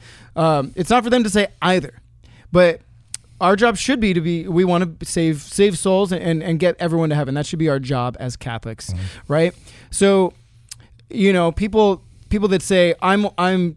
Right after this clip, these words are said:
Speaker 1: only saying this because I love you. I'm saying this 'cause I love you as a brother, and I'm giving you the hard truth so that you can change your ways." So maybe they're right in terms of that person needs to change.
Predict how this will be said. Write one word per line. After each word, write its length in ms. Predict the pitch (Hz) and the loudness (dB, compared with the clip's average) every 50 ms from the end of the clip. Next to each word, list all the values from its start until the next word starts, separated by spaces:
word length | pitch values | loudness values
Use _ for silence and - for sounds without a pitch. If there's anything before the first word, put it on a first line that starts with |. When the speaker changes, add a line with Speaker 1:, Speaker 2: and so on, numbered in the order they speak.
| - - | -8 -4
Speaker 1:
only 220 | 185 202 226 214 | -2 0 0 0
saying 300 | - - - 196 196 185 | 0 0 0 0 0 0
this 160 | 160 147 - | -2 -4 -4
because 260 | - - 151 - 170 151 | -6 -6 -4 -2 -2 -2
I 80 | 139 | -2
love 340 | 131 135 139 151 160 156 123 | -2 -2 0 0 0 0 -2
you. 220 | 120 117 - - - - _ - | -6 -12 -14 -18 -20 -20 _ -8
I'm 120 | - 156 | -8 -6
saying 240 | - - 240 269 277 | -4 0 0 2 2
this 100 | 277 202 | 0 0
'cause 160 | - 226 202 | 0 2 2
I 60 | 208 185 | 4 2
love 280 | 175 175 180 190 196 | 4 4 4 4 4
you 140 | 190 196 185 | 4 2 0
as 100 | 180 151 | 0 0
a 40 | 165 | -2
brother, 480 | 135 143 165 165 170 170 202 214 233 - - - - - - - | -2 0 0 0 2 2 0 0 -2 -4 -10 -18 -20 -14 -6 -2
and 140 | 175 170 170 | 0 0 2
I'm 100 | 165 160 | 0 0
giving 260 | 143 202 226 247 247 | 2 2 2 2 2
you 100 | 240 214 | 2 2
the 100 | 185 156 | 2 0
hard 380 | 113 - 180 180 185 185 160 | 0 0 2 2 2 2 -2
truth 680 | - - - - 208 226 214 180 - - - - - - - _ - - - | -4 -10 -6 -2 0 0 0 0 -2 -4 -14 -18 -18 -20 -20 _ -20 -20 -10
so 140 | - - 175 | -4 -2 0
that 140 | 180 185 170 | 0 0 0
you 200 | 165 170 202 196 | 0 0 -2 0
can 340 | - 196 185 175 170 160 - - _ - - | 0 0 0 0 0 -2 -4 -10 _ -16 -8
change 300 | - - 208 208 190 156 | -4 0 0 2 2 2
your 100 | 170 165 | 2 2
ways." 460 | 202 254 - - - - - - - - _ - - _ _ - - - - - - | 0 0 -2 -4 -12 -20 -20 -20 -20 -20 _ -20 -20 _ _ -20 -20 -20 -20 -20 -14
So 540 | - - - 190 185 180 180 175 165 160 - - - | -6 0 2 4 4 4 4 4 0 -2 -4 -6 -2
maybe 220 | 170 202 233 262 | -2 -2 0 0
they're 120 | 240 254 | 0 2
right 220 | 233 240 220 185 - - - - - - - _ - - - _ _ - _ _ | 4 4 2 2 0 -6 -10 -12 -14 -20 -20 _ -20 -20 -20 _ _ -20 _ _
in 100 | - 180 | -2 -2
terms 340 | 180 - 196 190 180 170 151 | 0 2 2 2 2 2 0
of 240 | 165 160 147 135 - - - 165 | 0 -2 -2 -4 -8 -16 -8 -2
that 140 | 151 185 185 | 0 0 2
person 300 | - 202 202 - 175 170 | 2 0 0 0 0 0
needs 200 | 170 175 165 - | 0 0 -2 -2
to 80 | - 151 | -6 -6
change. 600 | - - 160 135 120 - - - - - - | -4 -4 -4 -4 -6 -10 -16 -20 -20 -20 -16